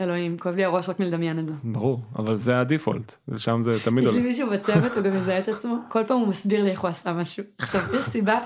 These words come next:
Speaker 1: שהוא עושה את מה שהוא עושה, ואני לא עושה את מה שהוא עושה. כי
Speaker 2: כן.
Speaker 1: כל הדברים שהוא יודע לעשות, זה הדברים שאני הכי לא, לא מעוניינת, ו-
Speaker 2: כן, אז זה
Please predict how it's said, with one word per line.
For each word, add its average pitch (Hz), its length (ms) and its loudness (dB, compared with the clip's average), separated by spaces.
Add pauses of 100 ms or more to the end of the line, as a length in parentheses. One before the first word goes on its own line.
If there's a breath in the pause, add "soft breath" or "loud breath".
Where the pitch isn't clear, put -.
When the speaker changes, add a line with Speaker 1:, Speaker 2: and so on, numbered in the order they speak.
(120)
Speaker 1:
שהוא 220 180 0
עושה 208 120 2
את 214 60 0
מה 202 100 2
שהוא 214 120 0
עושה, 214 240 4
ואני 240 200 4
לא 262 80 4
עושה 233 160 2
את 196 100 0
מה 190 100 0
שהוא 185 180 -2
עושה. 180 200 -2 (400 loud breath)
כי 233 100 2
Speaker 2:
כן. - 60 2
Speaker 1:
כל 320 120 6
הדברים 302 220 2
שהוא 294 160 2
יודע 240 220 2
לעשות, 277 300 2
זה 277 60 8
הדברים 220 300 2
שאני 233 220 2
הכי 247 180 2
לא, 240 340 2
לא 220 100 2
מעוניינת, 226 680 0
ו- 202 80 2 (420 loud breath)
Speaker 2:
כן, 165 260 2
אז 117 120 2
זה 127 140 2